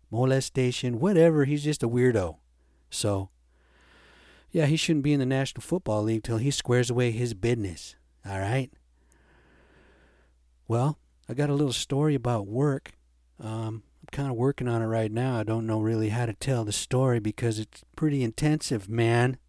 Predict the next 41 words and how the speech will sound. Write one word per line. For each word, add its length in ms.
It's 120
about, 460
uh, 320
safety 600
and 200
engineering 720
and 260
who 140
to 80
tell 340
and 100
who 100
not 300
to 80
tell 320
and 120
who 120
to 100
lie 300
to 140
and 100
who 120
not 260
to 80
lie 240
to. 260
See, 160
my 140
superintendent 720
wants 300
me 100
to 60
lie 320
to 140
these 260
engineers, 640
and 260
he 80
told 220
me 120
to 180